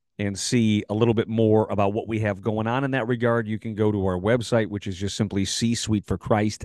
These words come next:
dot com. You can either register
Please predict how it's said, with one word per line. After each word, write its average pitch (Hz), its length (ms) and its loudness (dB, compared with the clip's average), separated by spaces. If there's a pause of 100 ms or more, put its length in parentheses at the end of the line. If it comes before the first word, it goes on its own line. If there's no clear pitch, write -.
(120)
dot 92 320 2 (200)
com. 120 400 4 (520)
You 131 120 4
can 151 100 4
either 131 180 8
register 147 540 2